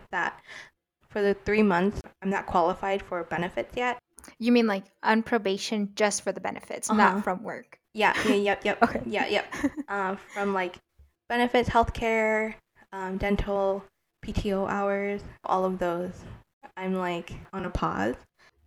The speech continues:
Speaker 1: Yeah, so it won't be until September, maybe October, that I get those. And so I have to finance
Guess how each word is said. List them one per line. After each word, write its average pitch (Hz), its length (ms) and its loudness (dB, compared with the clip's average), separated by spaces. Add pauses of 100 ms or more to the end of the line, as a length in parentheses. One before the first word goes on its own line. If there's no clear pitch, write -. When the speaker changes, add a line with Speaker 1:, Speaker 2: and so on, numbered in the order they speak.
(160)
Speaker 1:
Yeah, 180 200 -8
so 190 140 -6
it 185 120 -2
won't 233 220 -2
be 262 160 -4
until 196 840 0 (340)
September, 202 680 -4 (520)
maybe 214 440 -2
October, 220 560 -4 (440)
that - 100 -10
I 185 100 -2
get 170 260 -4
those. 202 320 0 (300)
And 196 120 -8
so 185 120 -2
I 180 100 -2
have 185 220 -10
to 180 320 -4 (920)
finance 190 580 -6